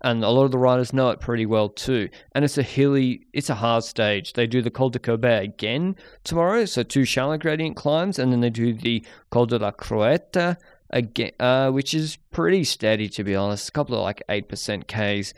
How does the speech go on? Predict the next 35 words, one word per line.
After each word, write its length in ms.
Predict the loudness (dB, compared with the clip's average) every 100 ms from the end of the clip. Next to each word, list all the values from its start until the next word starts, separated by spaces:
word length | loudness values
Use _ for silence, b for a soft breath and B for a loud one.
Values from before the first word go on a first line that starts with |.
| B B B 2
Then 380 | 4 4 2 -2 -4
La 300 | 0 2 2
Mol-, 300 | 0 0 -4
the 140 | -8 -6
Descent, 480 | -4 0 0 0 -8 _ _ _ _ _ _ -10
which 180 | -4 -4
is 80 | 0
often 280 | 0 2 2
in 80 | 2
the 80 |
shadow. 500 | 0 0 2 2 0 -2
It 160 | -2 2
has 180 | 2 2
been 180 | -2 0
good 160 | 2
weather 260 | 2 2 0
and 140 | -2
reasonably 480 | 0 0 0 0 0
warm, 460 | 2 2 2 0 -4 b b _
but 320 | -4 -2 -4 _ _ _ -8
it's, 320 | -6 -6 -8 -6
this 200 | -6 -4
can 260 | -2 0
be 100 | 0
quite 280 | 0 -2 -2
cold 320 | 0 0 2
around 260 | 0 0 0
here. 260 | 0 0 0
Descent, 540 | -4 -2 0 0 -2 B B -4
and 120 | 0
then 160 | 2 2
La 140 | 2
Molina, 540 | 2 0 0 0 -2 -2
which 380 | 0 -2 -4 _
is 460 | -2 0 2 -2